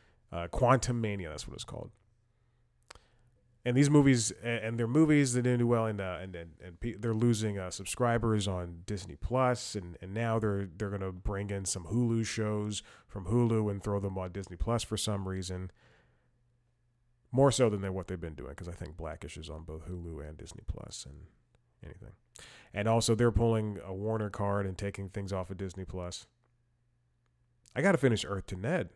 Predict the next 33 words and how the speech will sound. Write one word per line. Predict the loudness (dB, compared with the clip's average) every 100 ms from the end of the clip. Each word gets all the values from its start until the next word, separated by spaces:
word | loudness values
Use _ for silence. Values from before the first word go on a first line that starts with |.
| _
I'm | -4
still | 0 0
on | 0
the | -4
Penn | 0 2
and | 2 -4
Teller | -4 -4
episode. | -8 -10 -10 -12 -16 _ _ -20 -20 _ _ _ _ -10
I | -6
gotta | -6
finish | -4 -6
this | -6 -8
thing. | -10 -12 _ _ _ _ _ _ _ _ _ _ _ _
There's, | -12 -10
like, | -10 -10
eight | -8
more | -6 -6
episodes. | -8 -14 -18 _ _ -20 -20 -20 -20
I'm | -8
not | -8
gonna | -8
be | -12
able | -16
to |
finish | -16 -18 -16
in | -16
the |
next | -16 -14
six | -16
days. | -16 -16 -16 -20 _ _ _ _ _ _ _ _ _ _ -20 -20 _ _ _ _ _ _ _ _ _ _ _ _ _ _ _ _ 2
My | 6 6
theory | 8 8 10 8 2
is, | -2 -6 -8